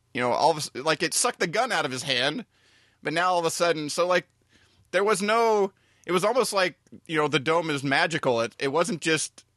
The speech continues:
turned magnetic so that things that were close to it started being attracted to it. It,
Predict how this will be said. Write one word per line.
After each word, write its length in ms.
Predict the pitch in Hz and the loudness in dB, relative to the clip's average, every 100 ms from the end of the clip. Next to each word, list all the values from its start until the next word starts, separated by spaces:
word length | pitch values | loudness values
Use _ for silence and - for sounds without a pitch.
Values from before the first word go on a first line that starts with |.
| _ _ - | _ _ -4
turned 260 | 175 156 | 0 0
magnetic 580 | 143 143 135 143 147 135 _ _ - | 2 0 2 2 2 0 _ _ -14
so 180 | - 143 | -4 -2
that 160 | 135 | 0
things 280 | - 151 131 | 0 0 0
that 120 | 131 | -2
were 100 | 127 | -2
close 320 | 131 156 165 - | -2 0 2 2
to 160 | 156 | 0
it 120 | 127 - | 0 0
started 500 | - 131 120 110 113 _ _ _ _ _ _ - - | 2 2 2 -2 -8 _ _ _ _ _ _ -20 -4
being 200 | 143 127 | 0 0
attracted 480 | 120 143 123 - 107 | 0 0 0 -2 -4
to 160 | 131 123 | 0 0
it. 120 | 123 | 2
It, 220 | 135 131 | 0 0